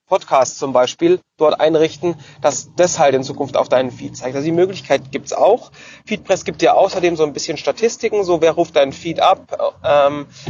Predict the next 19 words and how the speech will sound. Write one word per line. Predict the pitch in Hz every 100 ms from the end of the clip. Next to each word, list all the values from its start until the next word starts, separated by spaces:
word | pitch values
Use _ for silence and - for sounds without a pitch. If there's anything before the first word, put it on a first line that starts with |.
| -
wer, | 147 156 156 151 135 - - - 87 -
wer | 156 156
ruft | 156 160 -
ein, | 151 143 139 -
ein | - - - 156
Enclosure | 143 143 180 208 190
da | 185
drin | - 180
ab. | 170
Also | - 151
du | 151
kannst | 151 165 170
dann | 156
ein | 151
bisschen | 156 175
Statistiken | - 156 202 - 175
aus | 151 151
Feedpress | 202 156 160 -
rausziehen, | 165 160 - 185 180